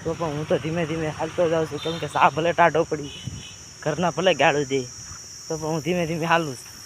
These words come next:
કેમ કે પગું દુખે છે. આપણે આ બધે નળ છે આપણી.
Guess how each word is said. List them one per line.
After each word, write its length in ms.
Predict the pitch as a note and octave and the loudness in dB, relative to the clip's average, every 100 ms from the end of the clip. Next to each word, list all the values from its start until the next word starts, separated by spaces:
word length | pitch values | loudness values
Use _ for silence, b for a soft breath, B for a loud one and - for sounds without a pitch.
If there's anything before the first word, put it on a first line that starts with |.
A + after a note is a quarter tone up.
| - - - - | -18 -18 -16 -8
કેમ 120 | D#3 | -6
કે 80 | D#3+ - | -6 -2
પગું 300 | C#3 D3+ D#3+ | 0 0 -4
દુખે 260 | E3+ F#3 E3+ | -2 0 2
છે. 120 | E3 - - - - - - - - - - - - - - - - - - - - - - - - A#2 | 0 -4 -18 -18 -18 -14 -14 -14 -16 -16 -10 -10 -10 -16 -18 -20 -20 -18 -16 -16 -16 -18 -18 -16 -12 -10
આપણે 260 | - D#3 | -6 0
આ 100 | D#3 | 0
બધે 240 | D3+ D#3+ D#3 | 0 2 2
નળ 260 | D#3+ F3 | 2 0
છે 160 | D#3+ D3 | 0 -4
આપણી. 300 | C3 D3+ | -6 -8